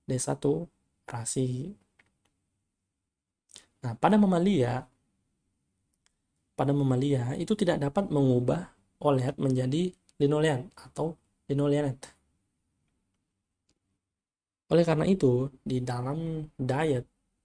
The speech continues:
dietnya itu disebut sebagai asam lemak esensial. Ya. Karena yang tadi, si pembalik ini nggak dapat mengubah oletnya menjadi linoleat.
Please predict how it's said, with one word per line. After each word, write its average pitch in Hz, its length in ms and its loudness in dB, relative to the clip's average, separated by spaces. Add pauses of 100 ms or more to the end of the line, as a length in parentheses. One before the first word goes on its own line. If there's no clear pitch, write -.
(1000)
dietnya 135 560 -2
itu 160 160 -8
disebut 156 280 -2
sebagai 143 320 0
asam 135 320 -2
lemak 131 280 -2 (160)
esensial. 131 720 -4 (1800)
Ya. 135 280 -8 (2000)
Karena 127 240 -4 (240)
yang 131 160 -4
tadi, 160 400 -2 (160)
si - 240 -10
pembalik 123 400 0
ini 165 80 -2
nggak 143 160 -4
dapat 120 160 -2
mengubah 127 560 -2
oletnya 135 320 0
menjadi 127 400 -2
linoleat. 135 800 -2